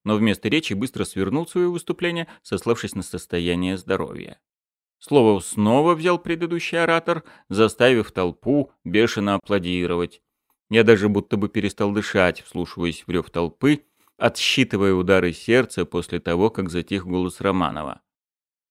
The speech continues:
Неужели все провалилось? «Кирилл!» Я хотел спросить у него, видит ли он Лену или Володю, но в ту же самую секунду раздалось несколько хлопков,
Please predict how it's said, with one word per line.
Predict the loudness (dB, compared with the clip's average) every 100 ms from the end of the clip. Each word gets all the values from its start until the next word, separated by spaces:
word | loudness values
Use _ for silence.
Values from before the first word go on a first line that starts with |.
| _ -4
Неужели | 0 4 4
все | 4 -2
провалилось? | 4 6 6 4 -2 -12 -20 _ _ _ _ _ _ _ _ 2
«Кирилл!» | 6 10 8 6 _ _ _ _ _ _
Я | -6
хотел | -4 -4 -4
спросить | -6 -2 -2 -2 0
у |
него, | 2 2 2
видит | 0 0 -2 0
ли | 0
он | 0
Лену | 2 2 2
или | 0 0
Володю, | 2 4 2 2 -2 _ -14
но | -10
в |
ту | -2 0
же | 2
самую | 2 2 0
секунду | -2 -6 -4 0
раздалось | -2 0 -2 -2
несколько | -6 -6 -8 -8
хлопков, | 0 0 0 8 8 8 2